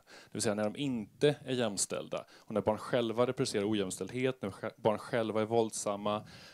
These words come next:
eh, och så vidare. Och den typen av, eh, aktörskap behöver uppmärksammas också.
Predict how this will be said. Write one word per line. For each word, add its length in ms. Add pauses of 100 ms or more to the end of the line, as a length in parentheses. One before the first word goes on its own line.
(140)
eh, 380
och 260
så 120
vidare. 520
Och 320
den 240
typen 360
av, 360
eh, 100
aktörskap 640
behöver 200
uppmärksammas 540
också. 500